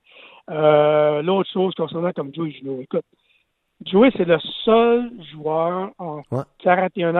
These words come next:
Speaker 1: de carrière, là, si tu calcules ma, la Ligue américaine, mes trente-deux ans à Montréal, puis
Speaker 2: Oui.
Speaker 1: tout ça, que je suis resté très, très, très près de lui, là. Tu sais, on se texte régulièrement, on fait des voyages de pêche ensemble et tout ça. J'ai d'autres joueurs que je suis très, très près, mais que, tu sais, on a moins de la chance de se contacter.
Speaker 2: C'est ça,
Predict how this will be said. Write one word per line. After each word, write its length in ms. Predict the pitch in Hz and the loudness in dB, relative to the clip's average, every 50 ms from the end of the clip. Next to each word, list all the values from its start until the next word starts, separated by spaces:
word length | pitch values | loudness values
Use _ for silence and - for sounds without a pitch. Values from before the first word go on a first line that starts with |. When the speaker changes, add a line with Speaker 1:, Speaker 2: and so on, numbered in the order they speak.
| 175 | -4
Speaker 1:
de 60 | _ - | _ -4
carrière, 420 | 175 143 135 127 131 135 - - | -6 -6 -6 -8 -10 -10 -12 -12
là, 80 | 233 214 | -12 -12
si 100 | - - | -12 -10
tu 80 | - 170 | -8 -8
calcules 240 | 151 - - 170 165 | -6 -4 -4 -4 -4
ma, 200 | 151 143 135 135 | -2 -4 -4 -4
la 140 | 131 139 135 | -2 -4 -6
Ligue 180 | 143 151 - | -6 -4 -4
américaine, 420 | 151 147 143 139 139 _ - 139 143 | -2 -2 -2 -4 -4 _ -6 -4 -4
mes 100 | 151 147 | -4 0
trente-deux 380 | - 165 - - 170 165 156 | 2 2 2 4 4 4 6
ans 60 | 170 | 4
à 40 | 160 | 6
Montréal, 520 | 160 160 151 139 139 135 135 135 143 147 143 | 6 4 2 2 2 0 0 -2 -2 -4 -6
puis 100 | - - | -2 4
Speaker 2:
Oui. 180 | 139 170 190 190 | 6 6 6 6
Speaker 1:
tout 120 | - - | 4 -2
ça, 60 | 160 - _ _ _ _ _ _ _ _ _ _ - - | -10 -10 _ _ _ _ _ _ _ _ _ _ -4 0
que 100 | 208 170 | 0 0
je 60 | - | 0
suis 160 | - - 190 | 0 0 2
resté 260 | 170 160 - - 180 - _ - | 2 2 2 0 -4 -4 _ -8
très, 260 | - 185 180 185 185 | 0 2 4 4 2
très, 260 | - - - 170 170 | 2 0 2 2 2
très 260 | 165 - - 185 160 151 | 2 2 0 -2 -2 -2
près 220 | - - 170 151 | -2 -4 -6 -6
de 80 | 139 139 | -6 -8
lui, 120 | 147 143 127 | -14 -14 -14
là. 100 | 120 123 | -12 -12
Tu 60 | - | -6
sais, 60 | - 170 | -2 0
on 260 | 175 170 165 160 151 | 2 2 2 2 0
se 80 | - | -2
texte 220 | - - 175 160 - | 0 -2 -2 -2 -2
régulièrement, 640 | - 175 170 165 160 165 147 139 143 151 160 170 165 | -10 -14 -8 -2 0 2 2 2 0 0 2 2 0
on 180 | 160 143 123 123 _ | 0 -2 -8 -10 _
fait 120 | - 156 - | -12 -10 -10
des 80 | 139 139 | -8 -4
voyages 260 | - 156 170 170 160 | 0 2 2 2 2
de 60 | 170 | 0
pêche 220 | 165 - 165 156 - | -2 -2 -4 -4 -4
ensemble 440 | 143 139 139 - 156 160 165 151 135 | -8 -12 -12 -10 -10 -10 -10 -10 -12
et 20 | |
tout 160 | - - - - | -14 -14 -16 -16
ça. 60 | - _ _ _ _ _ - - - - - - - _ - | -16 _ _ _ _ _ -20 -20 -20 -20 -20 -20 -20 _ -10
J'ai 260 | - 165 - 175 180 | -6 -2 2 2 2
d'autres 380 | 170 - 185 240 311 320 294 - | 4 4 4 4 4 4 2 0
joueurs 500 | 151 156 165 175 185 190 196 202 214 214 - - | 0 4 4 6 6 6 4 2 2 -2 -4 -6
que 80 | - 147 | -10 -10
je 60 | - | -10
suis 240 | - - - 185 - _ _ | -12 -18 -20 -20 -20 _ _
très, 300 | _ - 160 190 220 233 220 | _ -10 -6 -4 -4 -4 -4
très 260 | - - 170 165 156 | -4 -6 -4 -4 -6
près, 220 | - - 180 208 | -6 -8 -10 -8
mais 100 | 214 175 | -8 -8
que, 200 | - 170 156 147 147 | -6 -6 -6 -6 -6
tu 40 | 156 - - _ - | -10 -18 -20 _ -14
sais, 60 | - 311 | -10 -6
on 100 | 339 214 | -4 -4
a 60 | 170 | -4
moins 180 | 156 170 208 | -4 -4 -6
de 60 | 220 185 | -4 -4
la 80 | 156 | -4
chance 280 | - - 185 180 180 - | -4 -4 -6 -4 -4 -6
de 80 | 160 131 | -8 -12
se 80 | - | -12
contacter. 420 | - 165 170 160 - - 151 127 113 | -8 -8 -8 -8 -8 -8 -10 -10 -8
Speaker 2:
C'est 240 | - - - - 131 | -8 -6 -4 -4 -4
ça, 200 | 131 127 127 | -4 -4 -8